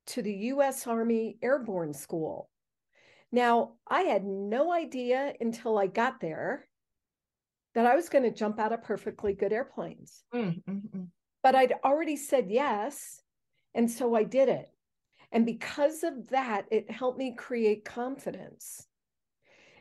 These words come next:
Speaker 1: Now, going into the military, I've had a lot of people tell me, "Well, Michelle, you're the way you are because you were in the Army." And I'm gonna dispel that.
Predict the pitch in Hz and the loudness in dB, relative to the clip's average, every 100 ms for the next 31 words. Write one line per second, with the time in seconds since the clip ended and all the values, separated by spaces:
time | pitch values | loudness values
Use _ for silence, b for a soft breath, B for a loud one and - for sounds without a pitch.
0 | b 233 220 277 320 370 339 294 247 220 | b 2 4 4 4 4 0 0 0 0
1 | 214 311 349 330 - 160 147 - - _ | 0 0 -2 -6 -8 -8 -8 -12 -16 _
2 | _ _ b b b - 233 233 220 233 | _ _ b b b -4 2 4 4 4
3 | 294 - 285 233 _ _ - - 247 240 | 4 0 -6 -8 _ _ -20 -8 -4 -2
4 | 202 190 185 185 254 240 208 294 311 269 | 0 -2 -4 -4 -2 -2 -2 -4 -2 0
5 | 247 220 208 214 180 151 196 b b b | 0 0 0 0 0 -4 -12 b b b
6 | - 226 214 185 226 254 233 190 - 226 | -8 -4 -2 -2 -2 0 0 0 -2 -2
7 | 220 147 - _ _ _ b b b b | -2 -4 -10 _ _ _ b b b b
8 | 214 233 254 247 220 214 - 254 262 285 | 0 2 2 0 0 -2 -2 0 2 2
9 | 196 120 113 | 0 -4 -16